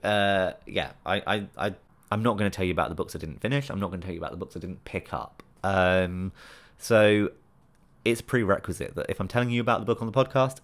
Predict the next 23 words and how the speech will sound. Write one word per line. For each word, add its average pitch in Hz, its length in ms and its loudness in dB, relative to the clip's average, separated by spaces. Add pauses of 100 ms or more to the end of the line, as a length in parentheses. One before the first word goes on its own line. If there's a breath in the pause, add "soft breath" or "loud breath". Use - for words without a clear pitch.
(120)
it's 101 280 2
a 98 60 2
brilliant 82 380 -2
book. - 280 -8 (420 loud breath)
Um, 123 560 4 (200)
so 156 200 4
what 151 420 4
is 127 680 0
Somewhere 104 440 -4
Close 92 300 -4
to 104 100 -14
Happy 92 340 -6
about? 80 340 -8
Well, 90 200 0
the - 140 -10
blurb 120 640 -4
states - 600 -10
the 98 140 -8
following. 98 480 -10 (520 soft breath)
Lizzie 120 420 -4
James 80 380 -8
is 117 120 -4
happy. - 440 -10